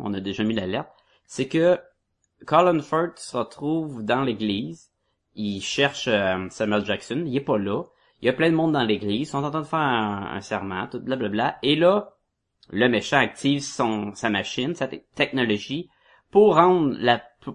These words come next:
population de l'église, là, tout le monde qui est dans l'église, complètement cinglé et s'entretuer,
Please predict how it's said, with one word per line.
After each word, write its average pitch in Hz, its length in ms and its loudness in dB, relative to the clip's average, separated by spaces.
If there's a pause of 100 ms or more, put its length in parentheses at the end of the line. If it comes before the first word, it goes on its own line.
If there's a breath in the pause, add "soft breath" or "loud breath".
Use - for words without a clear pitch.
population 143 480 4
de 147 100 4
l'église, 127 580 2
là, 180 100 0
tout - 80 -4
le 165 60 4
monde 170 100 0
qui - 60 0
est - 20 -4
dans 139 100 0
l'église, 135 560 0 (200)
complètement 117 500 2
cinglé 117 560 0
et 120 60 0
s'entretuer, 131 680 -4